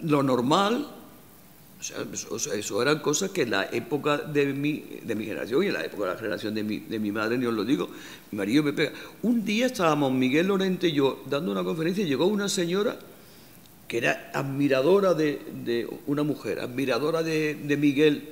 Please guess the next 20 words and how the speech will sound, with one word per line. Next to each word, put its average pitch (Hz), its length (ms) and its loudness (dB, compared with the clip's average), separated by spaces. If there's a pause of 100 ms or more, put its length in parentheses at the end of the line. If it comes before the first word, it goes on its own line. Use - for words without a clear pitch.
(580)
eh, - 180 -8
hasta 110 360 -4
arriba. 180 500 0 (880)
"Ay, 165 200 -4
lo 127 120 -6
que 120 100 -8
me 117 100 -6
gusta 151 260 -4
a - 40 -6
usted - 240 -6
y 208 100 0
lo 156 120 -2
que 127 100 -2
le 110 120 -4
sigo 202 320 -2
y 165 40 0
lo 160 80 -2
no 127 120 -8
sé 123 160 -12
cuánto, 175 380 -2